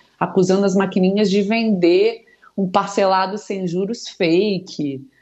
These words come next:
Afinal de contas, tem juros. As maquininhas acusando os bancos de querer acabar com a venda parcelada sem juros.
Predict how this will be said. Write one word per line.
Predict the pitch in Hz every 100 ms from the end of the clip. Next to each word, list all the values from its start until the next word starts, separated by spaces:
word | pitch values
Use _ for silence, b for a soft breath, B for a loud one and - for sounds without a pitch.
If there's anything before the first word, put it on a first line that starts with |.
| _
Afinal | 147 - 165 165
de | 175
contas, | 180 185 185
tem | 208 220
juros. | 196 165 175 214 202 151 139 139 b b -
As | 175
maquininhas | 196 202 - 196 208 226
acusando | 233 240 214 208 226
os | 208
bancos | 180 180 196 214 226
de | 185
querer | - 208 143
acabar | - - 208 156 170 208
com | -
a | 208
venda | 196 202 208
parcelada | - 190 - - 185 196
sem | - 220 220
juros. | 185 208 247 240 185 151 147 147 -